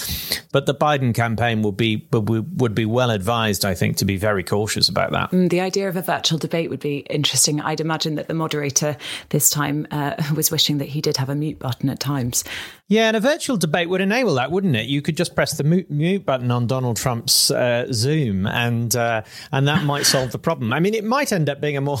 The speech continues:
Speaker 1: <laughs> you're right. I mean, it could end up being a much more civilized event.
Speaker 2: At which you might actually learn more. I, I think you might have cracked the problem there. We, um, we've spoken about the polls.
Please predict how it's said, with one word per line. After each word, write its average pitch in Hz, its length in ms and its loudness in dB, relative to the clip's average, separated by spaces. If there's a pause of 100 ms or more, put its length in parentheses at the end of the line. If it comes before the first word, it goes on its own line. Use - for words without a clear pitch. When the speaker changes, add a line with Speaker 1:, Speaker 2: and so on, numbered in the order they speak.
Speaker 1:
<laughs> - 100 -20
you're 185 180 0
right. 262 320 0
I 143 60 0
mean, 147 80 2
it 151 140 -4
could 202 160 2
end 127 160 2
up 117 100 -6
being 123 160 2
a 120 40 2
much 135 220 0
more 113 140 0
civilized 107 580 0
event. 135 400 0
Speaker 2:
At 170 160 4
which 190 240 2
you 180 60 2
might 180 240 -2
actually 170 300 -2
learn 170 460 0
more. 165 300 2
I, 147 160 -2
I 185 60 0
think 175 160 2
you 151 60 2
might 170 120 2
have 170 100 -2
cracked - 200 -2
the 165 80 -4
problem 165 340 0
there. 147 300 0
We, 220 720 0
um, 208 440 2
we've 240 140 0
spoken 254 300 0
about 240 160 0
the 180 60 -4
polls. 139 520 0